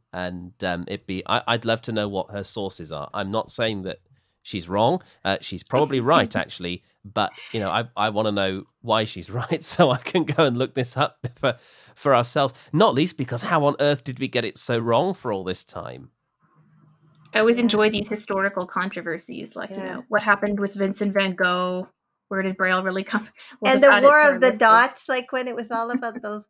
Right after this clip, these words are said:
Speaker 2: codes, like the War
Speaker 1: Mm.
Speaker 2: of the Dots or
Speaker 1: New
Speaker 2: whatever they
Speaker 1: York
Speaker 2: called it.
Speaker 1: Point, yeah.
Speaker 2: And I was like, "Oh, this is a great title. Like, this is <laughs> awesome, the War of the Dots."
Speaker 1: Mm.
Speaker 2: Yeah. So, so that'll be really good. I'm excited about that.
Speaker 1: Yeah.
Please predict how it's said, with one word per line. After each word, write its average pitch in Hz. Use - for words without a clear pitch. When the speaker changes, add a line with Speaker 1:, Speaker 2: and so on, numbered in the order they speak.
Speaker 2:
codes, 240
like 226
the 131
War 170
Speaker 1:
Mm. -
Speaker 2:
of -
the 185
Dots 196
or -
Speaker 1:
New -
Speaker 2:
whatever 262
they 180
Speaker 1:
York -
Speaker 2:
called 127
it. 131
Speaker 1:
Point, -
yeah. 120
Speaker 2:
And 226
I 226
was 226
like, 247
"Oh, 254
this 277
is 240
a 226
great 233
title. 202
Like, 180
this 202
is 196
<laughs> -
awesome, 214
the 196
War 190
of -
the 185
Dots." -
Speaker 1:
Mm. 107
Speaker 2:
Yeah. 104
So, 185
so 202
that'll 208
be 196
really 175
good. 170
I'm 175
excited 175
about 170
that. 175
Speaker 1:
Yeah. 78